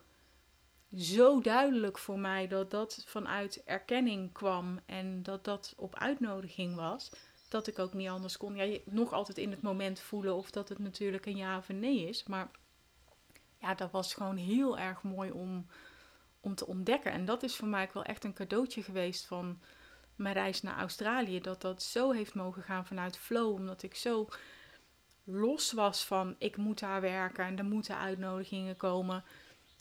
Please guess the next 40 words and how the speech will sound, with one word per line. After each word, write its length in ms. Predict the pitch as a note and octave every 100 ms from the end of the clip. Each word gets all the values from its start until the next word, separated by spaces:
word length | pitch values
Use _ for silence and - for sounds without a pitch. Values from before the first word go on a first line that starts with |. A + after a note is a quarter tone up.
| -
En 120 | - G3+
toen 160 | G3+
kwamen 400 | F3+ G3+ C4+ A3+
ze. 120 | -
En 280 | E3+ F3+ F3+
ze 100 | F3+
kwamen 540 | F#3 G3 G3 F#3 F#3+ -
ook 180 | A#3 A#3
nog 400 | G3 F#3 - - -
vanuit 400 | G3+ F#3+ F#3 -
flow. 400 | A#3 A#3+ G#3 F#3+
En 160 | F#3
ze 100 | F3
kwamen 640 | F#3 G3+ G3+ F#3+ F3+ F3 - - - -
met 360 | F3+ F#3 A#3
erkenning. 760 | - F#3 - A#3+ A3 F3+ F3 -
En 300 | F3+ F3+ F3+ - - - - - -
als 180 | G3+
je 80 | G#3
dan 180 | G3+ G3+
ook 100 | F#3+
ziet 260 | - A#3+ G#3
wat 160 | G3
er 120 | G3
tijdens 380 | F#3+ A3 A#3+ G#3
al 160 | - G3+
die 100 | F#3+
sessies 480 | - G#3 - F#3+ F3+
is 160 | F#3+
gebeurd 460 | - F3+ G#3+ A#3+ A3
en, 240 | F#3 F3+
en 140 | - F#3
wat 180 | F#3+ -
voor 260 | F#3+ F#3
veranderingen 540 | - F#3+ C4+ C4+ A3 G3
die 80 |
mensen 280 | F#3 F3+ F3+
door 180 | F#3 F#3
hebben 200 | F#3 F3+
gemaakt. 360 | F3+ F3 F3+